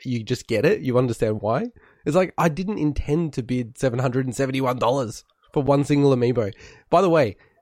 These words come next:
the most expensive amiibo is, like, maybe four hundred Australian dollars, like the Box Boy one.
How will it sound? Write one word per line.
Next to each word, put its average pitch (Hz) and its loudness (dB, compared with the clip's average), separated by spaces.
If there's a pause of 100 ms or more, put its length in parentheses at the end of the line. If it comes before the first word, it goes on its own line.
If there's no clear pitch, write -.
the 165 -2
most 175 2
expensive 165 -4
amiibo 110 -2
is, 117 -8
like, 120 -4
maybe 127 -2
four 123 -2
hundred 107 -4
Australian 104 -4
dollars, 101 -10
like 117 -6
the 117 -12
Box 113 -4
Boy 101 -6
one. 69 -12